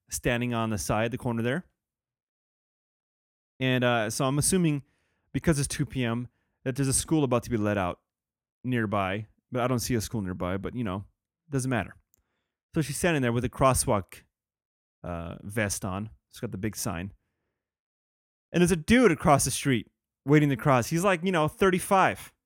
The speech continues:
The light turns, or, you know, the crosswalk, uh, symbol comes on. She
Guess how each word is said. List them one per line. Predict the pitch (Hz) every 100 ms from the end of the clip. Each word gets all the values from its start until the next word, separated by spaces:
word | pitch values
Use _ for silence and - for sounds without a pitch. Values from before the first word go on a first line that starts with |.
| _ _ _ _ _ _ _ _ _ _ _ _ _ -
The |
light | 185 214 -
turns, | 202 180 143 _ _ _ _ _
or, | 143 139
you | 151
know, |
the | 147
crosswalk, | - 170 165 175 143 131
uh, | 135 120 117
symbol | - 147 123
comes | 120 139 120
on. | 123 131 - _ _ _ _ _ _
She | - 202